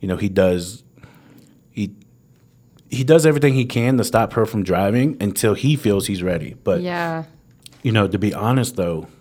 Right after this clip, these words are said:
Speaker 1: you know, I wanna get on a serious note that every time she gets in an accident, I can only imagine what goes through his head. So now it's like, every time his daughter gets behind the wheel,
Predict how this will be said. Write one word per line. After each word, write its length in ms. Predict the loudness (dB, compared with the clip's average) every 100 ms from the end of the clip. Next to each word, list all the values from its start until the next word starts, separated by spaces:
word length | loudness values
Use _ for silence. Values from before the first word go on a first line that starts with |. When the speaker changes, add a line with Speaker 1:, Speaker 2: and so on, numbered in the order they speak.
| _ -20 _ _ _ _
Speaker 1:
you 120 | -8
know, 160 | -6 -6
I 60 | -4
wanna 200 | -2 0
get 140 | 0
on 140 | 0
a 40 | -2
serious 420 | 0 2 2 0
note 220 | -2 -2
that 200 | -4 -6 -8 -20 -20 -20 _ -4
every 240 | 0 0
time 340 | 0 -2 -2 -4
she 180 | -6 -2
gets 200 | -2 -2
in 80 |
an 80 | -4
accident, 440 | -4 -6 -8 -12 -14 -20 -20 _ _
I 60 | -6
can 160 | -2
only 180 | 0 0
imagine 360 | 0 0 -2 -4
what 80 | -4
goes 160 | -4
through 140 | -4 -6
his 100 | -6
head. 280 | -8 -12 -18 -20 _ _ -20 -20
So 180 | -2 0
now 460 | 2 4 4 2 2
it's 160 | 0
like, 320 | 0 0 -2 -14 -20 _ _ _ _ _ -2
every 180 | 0 2
time 600 | 2 2 0 -2 -6 -10
his 140 | -8 -2
daughter 240 | 0 0
gets 160 | -2 -6
behind 260 | -6 -6 -6
the 40 |
wheel, 280 | -6 -8